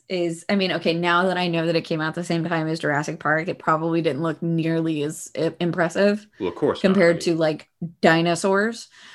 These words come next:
Speaker 1: but the practical effects that are used in this film are so good. Like, they're, they're so delightful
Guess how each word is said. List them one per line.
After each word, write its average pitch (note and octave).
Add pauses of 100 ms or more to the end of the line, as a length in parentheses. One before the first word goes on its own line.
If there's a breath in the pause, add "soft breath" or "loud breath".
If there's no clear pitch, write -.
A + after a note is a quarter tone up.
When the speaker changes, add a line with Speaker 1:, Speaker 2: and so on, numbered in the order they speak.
(240 loud breath)
Speaker 1:
but E3 (240)
the F#3
practical F#3
effects D#3
that E3
are D#3
used D3+
in D3+
this C#3+
film D3
are B3+
so C#4
good. A3
Like, G#3+
they're, B3+
they're C#4+
so C#4
delightful F3+